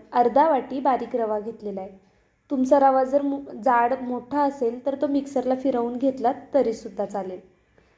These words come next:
आता इथे अगदी थोडंसं हिंग घालून घ्यायचं आहे आपल्याला. त्याचबरोबर यामध्ये लाल तिखट घालायचं आहे चवीनुसार. त्यानंतरनं यामध्ये थोडीशी हळद घालून घेऊया. लाल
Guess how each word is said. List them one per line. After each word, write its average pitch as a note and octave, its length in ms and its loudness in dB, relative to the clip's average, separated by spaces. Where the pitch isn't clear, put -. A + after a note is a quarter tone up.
आता A#3+ 180 4
इथे C4+ 580 2
अगदी B3+ 320 -4
थोडंसं D#4+ 600 2
हिंग B3+ 300 -2
घालून B3 440 0
घ्यायचं B3+ 340 -2
आहे G#3 140 0
आपल्याला. G#3 380 -4
त्याचबरोबर B3+ 680 4
यामध्ये A#3+ 480 0
लाल A3 340 2
तिखट C#4 260 -2
घालायचं B3+ 520 0
आहे B3+ 100 -2
चवीनुसार. B3+ 760 -2
त्यानंतरनं C#4+ 640 2
यामध्ये A3+ 520 -2
थोडीशी D4+ 520 -2
हळद A#3+ 360 2
घालून A3 360 -4
घेऊया. G#3+ 360 -4
लाल C4 220 4